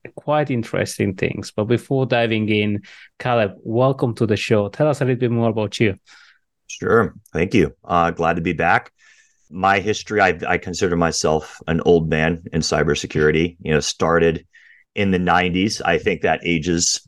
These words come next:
Speaker 2: myself pretty, pretty well. But, you know, I started out as a,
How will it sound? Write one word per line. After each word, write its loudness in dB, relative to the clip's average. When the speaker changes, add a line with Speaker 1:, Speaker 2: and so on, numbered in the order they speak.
Speaker 2:
myself 0
pretty, 2
pretty -2
well. 0
But, -2
you 0
know, 2
I 2
started -2
out 4
as -2
a, 0